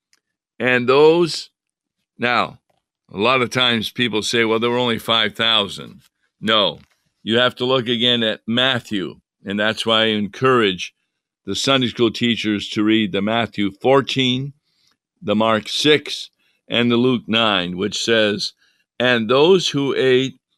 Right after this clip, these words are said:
were about five thousand men besides women and children."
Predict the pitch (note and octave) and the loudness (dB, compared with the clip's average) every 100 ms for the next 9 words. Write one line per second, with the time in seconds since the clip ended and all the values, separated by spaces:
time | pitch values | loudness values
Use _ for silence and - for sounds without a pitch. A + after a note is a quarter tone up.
0 | _ G2 A#2 B2 A#2 A2+ A2+ G#2 - B2+ | _ -4 2 4 4 2 0 -2 -6 -2
1 | C3 C#3 C#3 - B2+ B2+ A#2+ A2+ A2+ G#2+ | 0 0 -2 -4 0 0 0 -4 -4 -4
2 | G#2+ _ G2 G#2 B2+ D#3 F3+ D3+ G#2+ F#2 | -10 _ -8 -6 -2 0 2 2 0 -4
3 | G2 G#2 _ _ _ - G#2+ C#3+ C3 - | -8 -10 _ _ _ -16 -2 2 2 0
4 | - D#3+ F3 D#3 A#2 G2+ G#2+ G#2 - _ | 0 2 2 2 2 0 0 -4 -10 _
5 | _ - G#2 C3+ C#3+ B2 A2+ A2+ - _ | _ -10 0 2 4 2 0 -2 -8 _
6 | _ _ - A#2 A2+ G#2+ G2+ G2 _ _ | _ _ -2 0 2 0 -2 -6 _ _
7 | _ - - C3+ B2+ F#2+ D#2 | _ -2 2 4 2 0 -6